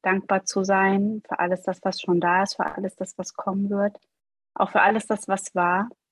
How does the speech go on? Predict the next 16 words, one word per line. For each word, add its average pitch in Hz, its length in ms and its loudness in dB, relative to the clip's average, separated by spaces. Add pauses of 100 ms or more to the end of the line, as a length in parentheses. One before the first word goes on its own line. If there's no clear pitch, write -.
(460)
Das - 180 -14
hilft - 400 -2 (560)
mir 214 120 4
persönlich 190 580 2
sehr, 190 480 2 (800)
mich - 280 -8
jeden 202 200 4
Tag 185 260 -6
wieder 180 300 0
zu 185 340 0 (220)
erinnern, 185 540 2
wie 170 320 -2 (1600)
beschenkt 196 420 4
ich - 160 0
eigentlich 214 540 2
bin 240 380 0